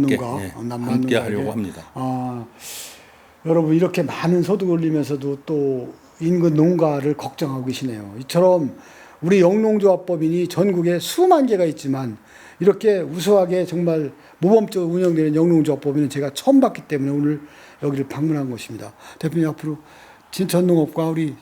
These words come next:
Speaker 2: 대한민국 농업 발전에서 많은 노력
Speaker 1: 네.
Speaker 2: 부탁드리겠습니다.
Speaker 1: 학생도 우리 농민들 위해서
Speaker 2: 예.
Speaker 1: 많은 <laughs> 조언 부탁드리겠습니다.
Speaker 2: 맞습니다,
Speaker 1: 예,
Speaker 2: 형님.
Speaker 1: 감사합니다.
Speaker 2: 예, 예, 예. 영농조합법인의 심-, 새로운 모델을 봤습니다. 영농조합법인이라고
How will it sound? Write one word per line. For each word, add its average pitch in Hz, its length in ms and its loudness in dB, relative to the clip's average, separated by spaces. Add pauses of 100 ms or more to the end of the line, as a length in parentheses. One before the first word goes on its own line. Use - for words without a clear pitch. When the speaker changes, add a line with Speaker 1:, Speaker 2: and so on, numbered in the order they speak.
(480)
Speaker 2:
대한민국 190 500 4
농업 175 200 2
발전에서 147 520 -4
많은 147 320 0
노력 139 220 -4
Speaker 1:
네. 110 80 -2
Speaker 2:
부탁드리겠습니다. 123 500 -10
Speaker 1:
학생도 110 340 0
우리 110 160 -2
농민들 117 420 0
위해서 107 240 -4 (120)
Speaker 2:
예. 160 160 4
Speaker 1:
많은 120 260 0 (360)
<laughs> - 340 -14
조언 117 340 -2
부탁드리겠습니다. 95 640 -6
Speaker 2:
맞습니다, 165 340 0 (100)
Speaker 1:
예, 113 100 2
Speaker 2:
형님. 123 160 -8
Speaker 1:
감사합니다. 107 480 0
Speaker 2:
예, 127 60 -10
예, 120 220 -14
예. 113 40 -14 (840)
영농조합법인의 196 1080 2
심-, 294 680 0
새로운 233 400 2
모델을 170 440 2
봤습니다. 104 880 -6 (1040)
영농조합법인이라고 190 1600 2